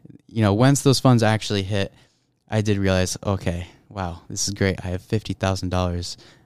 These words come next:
that I can reinvest, and this will be, like, the start of everything."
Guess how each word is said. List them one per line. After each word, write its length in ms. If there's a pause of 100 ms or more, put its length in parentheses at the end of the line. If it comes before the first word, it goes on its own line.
(120)
that 120
I 60
can 180
reinvest, 760 (320)
and 100
this 140
will 80
be, 120
like, 200
the 80
start 540 (380)
of 160
everything." 580